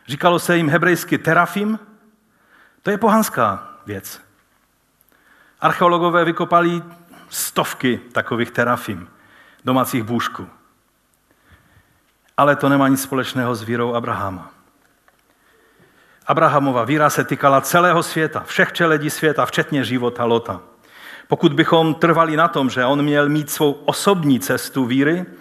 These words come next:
osobní zjevení, pak bychom mu neradili dobře. Lot měl být součástí Abrahamova domu víry,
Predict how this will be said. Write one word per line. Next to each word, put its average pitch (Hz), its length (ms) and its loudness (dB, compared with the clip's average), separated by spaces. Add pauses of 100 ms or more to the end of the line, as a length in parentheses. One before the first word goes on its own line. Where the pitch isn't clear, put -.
(160)
osobní 175 500 2
zjevení, 127 600 0 (840)
pak 127 180 0
bychom 143 320 0
mu 135 280 4
neradili 123 460 2
dobře. 107 380 -4 (1300)
Lot 139 180 2
měl 147 200 4
být 135 160 -2
součástí 156 540 0
Abrahamova 131 600 2
domu 110 280 0
víry, 98 280 -6